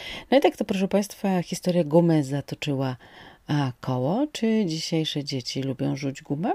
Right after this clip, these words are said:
Zdaje się, że tak. E, no, może ta dzisiejsza guma, e, nie robi już takich pięknych i spektakularnych balonów, na których kiedyś bardziej,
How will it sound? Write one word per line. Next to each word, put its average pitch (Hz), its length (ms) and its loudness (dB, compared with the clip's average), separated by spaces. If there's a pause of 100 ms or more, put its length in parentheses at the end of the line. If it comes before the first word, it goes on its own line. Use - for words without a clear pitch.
(300)
Zdaje 180 560 2
się, 143 140 -6
że 135 140 -2
tak. - 220 -10 (680)
E, 151 380 2
no, 156 320 0
może 190 380 4
ta 156 120 -2
dzisiejsza 147 540 -2
guma, 165 440 -2 (400)
e, 143 40 -4
nie 147 340 2
robi 214 280 2
już 147 140 -2
takich 127 320 -8
pięknych 127 420 -6
i 123 60 -10
spektakularnych 127 880 -6
balonów, 131 440 -2
na 123 100 -6
których - 280 -12
kiedyś 123 280 -10
bardziej, 127 380 -8